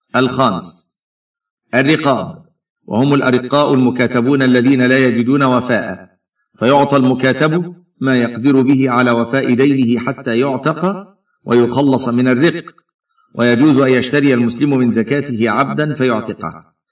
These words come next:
ويجوز أن يفتدى من الزكاة الأسير المسلم، لأن في ذلك فك رقبة المسلم من الأسر. السادس،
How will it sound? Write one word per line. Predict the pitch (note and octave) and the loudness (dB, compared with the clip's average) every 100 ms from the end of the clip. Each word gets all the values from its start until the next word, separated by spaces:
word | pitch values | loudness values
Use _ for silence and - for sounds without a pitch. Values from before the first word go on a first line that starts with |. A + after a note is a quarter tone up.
| _ - | _ -6
ويجوز | G#2+ A2+ C#3 D3+ | -2 2 4 4
أن | B2+ B2 C#3 B2+ | 2 2 4 2
يفتدى | B2 C#3+ C3 A#2+ | 0 -2 0 0
من | C3 C3 | 0 0
الزكاة | G#2 A2+ C#3+ C#3+ C3+ | -2 -2 -2 -2 -4
الأسير | G#2 G#2 B2+ D3+ | -4 -2 -2 0
المسلم، | D3 A#2+ - F2+ F#2 - _ _ - | 0 -2 -4 -10 -12 -20 _ _ -6
لأن | A#2+ C3 B2 | 0 0 0
في | B2 | 0
ذلك | A#2 D3 D#3 E3+ F3+ F3+ - _ _ | 0 2 2 0 -2 -4 -14 _ _
فك | - D3 D3 D3 | -4 -4 -2 -2
رقبة | B2+ A#2+ B2 C3+ C#3+ | -2 0 0 0 0
المسلم | B2 A2 A#2+ C#3+ | -2 -2 -2 0
من | C#3+ C#3 | 0 0
الأسر. | C3 A#2+ - - - - _ _ _ _ _ _ _ _ - | -2 -4 -6 -8 -14 -20 _ _ _ _ _ _ _ _ -6
السادس، | G#2+ - C3+ D#3+ F3 F3+ - - _ | -4 0 2 2 4 2 -2 -10 _